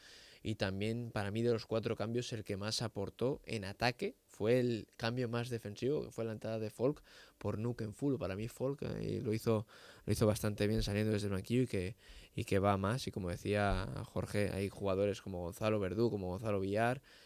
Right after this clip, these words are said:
eh, Juan Cruz de Garbadía, que no tuvieron minutos en, en este partido contra el Athletic y sí que volverán contra Almería y deben ser importantes.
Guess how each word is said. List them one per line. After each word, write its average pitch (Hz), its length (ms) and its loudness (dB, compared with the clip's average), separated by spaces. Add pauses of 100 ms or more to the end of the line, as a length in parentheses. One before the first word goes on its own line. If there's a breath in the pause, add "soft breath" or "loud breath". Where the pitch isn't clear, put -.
(140)
eh, 95 240 -4
Juan 107 160 -2
Cruz 110 200 -4
de 101 160 -4
Garbadía, 110 520 2
que 95 140 -8
no 98 160 0
tuvieron 107 340 0
minutos 101 460 4
en, 95 80 -6
en 95 460 -4
este 101 180 -6
partido 95 380 -4
contra 101 240 -4
el 92 60 -2
Athletic 107 260 -2
y 117 60 -4
sí - 100 -6
que 87 100 -6
volverán 95 400 -4
contra 95 240 -6
Almería 98 340 -2 (280 soft breath)
y 104 100 -6
deben 101 240 -2
ser 92 160 -4
importantes. 95 720 -6